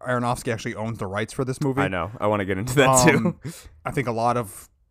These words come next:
Speaker 1: Aronofsky's career has been based on this guy's movies.
Speaker 2: Yeah.
Speaker 1: Um, but I, yeah, I mean, I watched this w-, when, when, when the movie finally ended,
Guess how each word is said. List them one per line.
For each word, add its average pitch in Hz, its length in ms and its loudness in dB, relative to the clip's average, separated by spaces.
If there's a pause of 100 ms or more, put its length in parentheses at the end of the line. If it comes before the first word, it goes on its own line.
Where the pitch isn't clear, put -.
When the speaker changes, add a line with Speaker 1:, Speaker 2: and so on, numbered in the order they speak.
(160)
Speaker 1:
Aronofsky's 127 520 -2
career 127 520 -2
has 156 120 -2
been 160 220 -2
based 165 320 2
on 170 160 6
this 175 160 2
guy's 165 300 6
movies. 180 360 0
Speaker 2:
Yeah. 107 280 0 (180)
Speaker 1:
Um, 113 680 0 (840)
but 135 360 2 (680)
I, 160 1160 -4
yeah, 131 260 2
I 117 80 -4
mean, 120 400 -4 (560)
I 131 80 -8
watched 151 320 2
this 147 140 -8
w-, 131 360 -10
when, 127 300 -2
when, 123 400 -4
when 127 100 -4
the 139 40 -2
movie 180 160 0
finally 147 340 0
ended, 107 460 -4